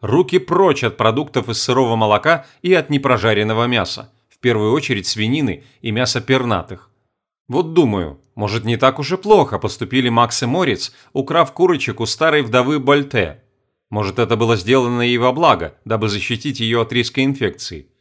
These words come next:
Этого мы никогда не узнаем. Речь идет о двух сорванцах, героях известного произведения немецкого поэта-сатирика Вильгельма Буша "Макс и Морец. История мальчиков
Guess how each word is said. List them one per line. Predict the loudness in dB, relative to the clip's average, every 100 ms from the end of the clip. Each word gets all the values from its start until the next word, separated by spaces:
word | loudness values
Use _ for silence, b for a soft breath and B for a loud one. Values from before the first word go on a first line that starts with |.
| _ _ _
Этого | -4 0 0
мы | 0
никогда | -2 -2 0 0
не | 0
узнаем. | -4 -4 -8 -10 -18 _ _ _ _ _ _
Речь | -2 -2 -2
идет | 0 0 -2 b b
о | -4
двух | -2 -2 -2
сорванцах, | 0 2 0 2 0 0
героях | 0 2 2 -2
известного | -4 -2 -2 -2 -4
произведения | -2 -2 -2 -2 0 0 -2 B B -4
немецкого | 0 0 0 0 0
поэта-сатирика | 2 0 0 -4 -2 -2 -2 0 -4 B B
Вильгельма | -2 0 2 2 0
Буша | -2 -4 -4 -6
"Макс | -2 -2 -4 -4
и | 0
Морец. | 2 0 -2 -10 -18 _ _ _
История | -6 -2 0 2 2
мальчиков | 0 -2 -4 -8 -8